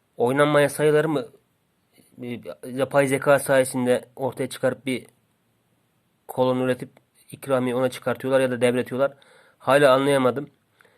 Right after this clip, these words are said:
Ama yemin ediyorum bu çekilişlere müdahale oluyor arkadaşlar. Yine devretti. Milli Piyango zamanında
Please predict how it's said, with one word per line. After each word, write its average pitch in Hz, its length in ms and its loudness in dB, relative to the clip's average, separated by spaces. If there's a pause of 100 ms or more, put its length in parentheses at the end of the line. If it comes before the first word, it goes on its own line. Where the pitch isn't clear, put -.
(200)
Ama 156 180 -2
yemin 156 260 2
ediyorum 139 460 0 (800)
bu 147 260 -14
çekilişlere 139 580 -4
müdahale 135 420 2
oluyor 123 360 0
arkadaşlar. 113 560 -6 (720)
Yine 139 240 2
devretti. 135 600 0 (1200)
Milli 143 220 -4
Piyango 147 280 2
zamanında 139 640 2